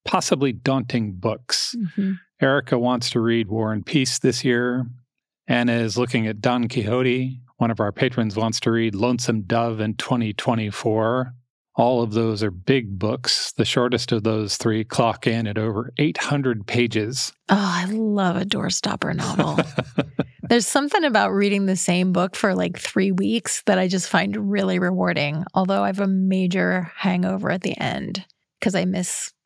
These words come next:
Speaker 2: the voice of the book and the characters. But that's cool. I like those. I like those resolutions.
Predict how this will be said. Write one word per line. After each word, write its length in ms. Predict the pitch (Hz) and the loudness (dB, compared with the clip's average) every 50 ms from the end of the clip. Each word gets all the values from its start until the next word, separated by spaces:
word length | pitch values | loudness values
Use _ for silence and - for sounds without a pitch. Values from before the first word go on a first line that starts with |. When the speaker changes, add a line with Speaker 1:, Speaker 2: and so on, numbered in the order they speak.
| _ _ | _ _
Speaker 2:
the 100 | - 202 | -2 0
voice 400 | 180 185 180 170 175 180 180 - | 0 2 0 0 0 -2 -2 -2
of 140 | 190 185 185 | -2 -2 -2
the 80 | 185 180 | -2 -2
book 240 | 175 - 190 180 180 | -2 -2 -2 -2 -4
and 180 | - - - 165 | -4 -4 -4 -4
the 80 | 165 175 | -6 -4
characters. 720 | - - 170 - - 170 - - 107 127 175 190 - - - _ _ _ _ _ _ _ _ _ _ - | -2 -2 -2 -2 -4 -6 -6 -6 -6 -4 -6 -6 -8 -10 -14 _ _ _ _ _ _ _ _ _ _ 0
But 100 | 202 190 | 2 2
that's 180 | 220 220 - | 2 2 2
cool. 160 | - - 240 | 2 2 4
I 160 | 196 180 185 196 | 4 4 4 2
like 220 | 214 214 196 - | 2 0 2 2
those. 360 | 202 175 185 180 - - - - _ _ _ _ _ - | 2 2 2 0 -4 -8 -10 -12 _ _ _ _ _ 0
I 60 | 208 | 2
like 200 | 214 226 208 - | 2 2 2 2
those 180 | 202 196 185 | 0 2 2
resolutions. 720 | 202 190 190 190 196 196 202 185 - 208 196 208 190 - | 0 0 0 0 -2 -2 -2 -2 -2 -4 -4 -4 -6 -8